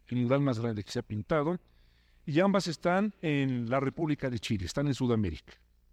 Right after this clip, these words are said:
Eh, allá se, allá se encuentran las dos obras. Y la tercera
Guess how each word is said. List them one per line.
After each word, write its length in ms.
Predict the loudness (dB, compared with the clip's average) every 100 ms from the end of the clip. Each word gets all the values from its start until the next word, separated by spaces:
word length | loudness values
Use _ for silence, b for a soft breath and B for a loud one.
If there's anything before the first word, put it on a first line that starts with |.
| -18
Eh, 200 | -16 -16
allá 260 | -8 -2 -2
se, 240 | 0 -2 -2
allá 160 | -2 0
se 120 | -2
encuentran 440 | -6 -10 -18 _ _ _ _ _ -20 -18
las 200 | -6 -6
dos 220 | -4 -6 -8
obras. 340 | -16 -20 -20 _ _ _
Y 120 | 0
la 120 | 2 2
tercera 640 | 2 4 4 4 2 -2